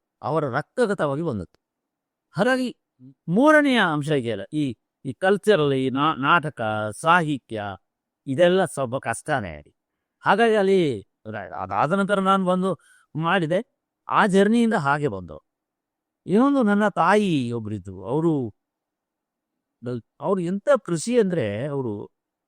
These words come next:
ಅವ್ರು ಇತ್ತ ಜಾಗದಲ್ಲೆಲ್ಲ ಫಸಲು ಬರೋದು, ಆ ಥರ ತರಕಾರಿಗಳು,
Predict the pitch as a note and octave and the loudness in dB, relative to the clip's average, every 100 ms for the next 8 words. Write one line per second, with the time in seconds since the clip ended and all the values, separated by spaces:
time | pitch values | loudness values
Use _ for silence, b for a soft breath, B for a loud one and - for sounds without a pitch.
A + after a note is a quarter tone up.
0 | - D#3+ G3 F#3 D#3+ - C4+ G#3 G3+ A#3 | -2 0 2 -2 -4 2 4 6 4 6
1 | A3+ A3 A3 G#3+ F3+ C3 A2 _ - D3 | 4 4 2 2 2 -2 -10 _ -8 -4
2 | E3 C3 A2 F#2+ G2 _ _ - D3 G#3+ | -2 -2 -2 -4 -8 _ _ -2 0 2
3 | F3+ C#3+ F#3 F3+ G#3+ F#3 A#2+ F#2+ | -2 -2 -2 0 2 2 0 -6